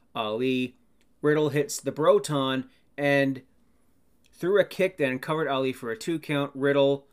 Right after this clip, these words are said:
then hit the ripcord knee, the bro-, is that the bro to, no, the bro to sleep is the G T S. Uh, Slapjack climbed the apron to distract Riddle from going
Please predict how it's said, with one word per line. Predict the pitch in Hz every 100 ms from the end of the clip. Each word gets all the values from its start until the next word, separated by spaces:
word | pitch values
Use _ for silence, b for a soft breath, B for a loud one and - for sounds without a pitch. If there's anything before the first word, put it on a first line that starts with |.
| b b b -
then | 127 131 127
hit | 135 -
the | 123
ripcord | 110 127 165 - 143 131
knee, | 117 113 113 110 113 113
the | 107 104 101 95 _ _ -
bro-, | 120 131 131 - 87
is | 120
that | 165 -
the | 160
bro | 160 160
to, | 143 175
no, | 151
the | 120
bro | 160 190
to |
sleep | 175 - 156 131 - _ b b b
is | 127 123 120 113
the | 120 117 123
G | 127 120
T | 113 113 117
S. | 98 - - B B 135
Uh, | 139
Slapjack | - 190 - 165 -
climbed | 156 156 147
the | 135
apron | 135 139
to | 131
distract | 113 - 143 139 135
Riddle | 127 127 123
from | - 131 113
going | 123 117 113 113